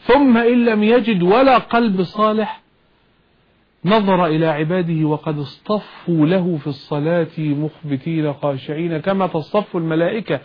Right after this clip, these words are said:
مخبتين خاشعين، حتى ليست موجودة في الحديث، اصطفوا له كما تصطف الملائكة فغفر لهم بهذا. طب أنا أقعد في البيت أعمل إيه بقى؟ كيف لا أكون في المساجد؟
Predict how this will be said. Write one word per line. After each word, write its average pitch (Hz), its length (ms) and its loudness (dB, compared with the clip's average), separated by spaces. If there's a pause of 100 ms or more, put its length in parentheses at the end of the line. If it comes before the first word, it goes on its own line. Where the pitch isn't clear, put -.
(320)
مخبتين 170 400 0
خاشعين، 185 440 -2
حتى 190 300 -4
ليست 175 320 -4
موجودة 156 380 -4
في 135 80 -10
الحديث، 147 420 -8 (600)
اصطفوا 202 460 0
له 190 180 0
كما 175 260 -2
تصطف 160 460 -8
الملائكة 151 500 -4
فغفر 143 720 -2
لهم 123 420 -8
بهذا. 110 380 -12 (1000)
طب 139 100 -8
أنا 180 200 -2
أقعد 196 180 -2
في - 100 -14
البيت 147 340 -4
أعمل 139 260 -4
إيه 135 100 -6
بقى؟ 131 220 -14 (600)
كيف 240 320 2
لا 240 340 4
أكون 277 440 4
في 220 120 0
المساجد؟ 220 840 2